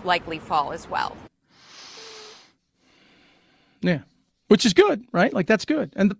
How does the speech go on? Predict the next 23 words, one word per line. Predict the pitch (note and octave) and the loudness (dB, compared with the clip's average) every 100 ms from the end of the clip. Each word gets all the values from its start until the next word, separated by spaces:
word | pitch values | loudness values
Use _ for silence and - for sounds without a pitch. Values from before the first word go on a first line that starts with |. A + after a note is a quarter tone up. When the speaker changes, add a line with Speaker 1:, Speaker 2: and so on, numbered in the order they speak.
| _ | _
Speaker 2:
the, | D#4 D#4 | -4 -2
the | A#3+ | -4
point | - E4+ F4 D4 | 4 6 6 4
of, | B3+ A#3 E3+ - | 4 4 2 2
like, | G#3 E3 | 2 4
slowing | - B3+ B3+ A#3 E3 | 4 6 8 8 6
things | G3 E3 C#3 | 4 4 4
down | B3+ C4 F3+ E3+ E3+ - - - | 6 8 8 6 6 0 -16 0
is | F3 D3+ | 2 4
to | E3+ | 6
bring | F3+ | 6
inflation | D#3 C#3 D4+ D4+ - F3 | 6 4 4 4 4 0
down, | D3 D3 E3+ | 0 0 0
and | F#3+ | -2
some | - C4 A#3+ A3+ G#3 - | 0 4 6 6 2 -4
things | - A3 G3 D#3 | 2 4 4 2
are | E3 | 0
pointing | F#3 G3 F#3 | 4 6 8
that | E3+ E3+ | 6 6
maybe | E3 F#3 G3+ F3+ | 6 8 6 2
some | - G3 | 4 6
of | F3 | 6
these, | E3+ E3 C#3 | 6 4 2